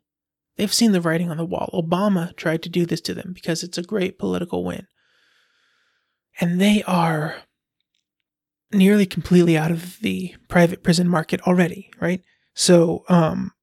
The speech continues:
for CoreCivic, which is one of the two main companies, the Department of Justice accounts for two percent of their annual revenue.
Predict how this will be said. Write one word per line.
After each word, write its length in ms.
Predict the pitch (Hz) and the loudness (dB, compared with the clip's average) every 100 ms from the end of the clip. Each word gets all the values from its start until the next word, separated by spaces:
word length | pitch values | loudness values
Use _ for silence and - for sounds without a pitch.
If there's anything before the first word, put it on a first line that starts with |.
| _ _ _ _ _ _ _ _ _ _ _ _ _ _ | _ _ _ _ _ _ _ _ _ _ _ _ _ _
for 200 | _ 180 | _ 2
CoreCivic, 800 | 180 - 196 180 - 180 233 - - _ _ _ _ | 2 2 4 4 2 0 -4 -14 -20 _ _ _ _
which 140 | 208 185 | -2 0
is 100 | 165 | 2
one 160 | 175 | 2
of 80 | 160 | 2
the 140 | 165 160 | -2 -4
two 240 | - 196 | 0 2
main 460 | 175 170 175 180 185 | 2 0 -2 -8 -8
companies, 580 | - 180 214 214 - - _ _ 185 | -6 -2 -2 -2 -6 -10 _ _ -2
the 120 | 180 | 0
Department 400 | 170 208 233 233 | 0 0 2 0
of 80 | 175 | 0
Justice 380 | 185 - 175 180 | -2 -2 -4 -6
accounts 380 | - 190 190 | -4 -4 -4
for 140 | - 165 | -6 -8
two 380 | - - 254 240 | -6 -2 0 0
percent 640 | - 190 - 180 - - - _ _ _ _ _ _ | 0 -2 -2 -4 -6 -14 -20 _ _ _ _ _ _
of 220 | 170 175 | -6 -2
their 400 | 180 175 - - _ _ 180 | -2 -2 -4 -10 _ _ -4
annual 300 | 175 190 180 | -2 -2 -2
revenue. 360 | 165 180 196 | -4 -6 -14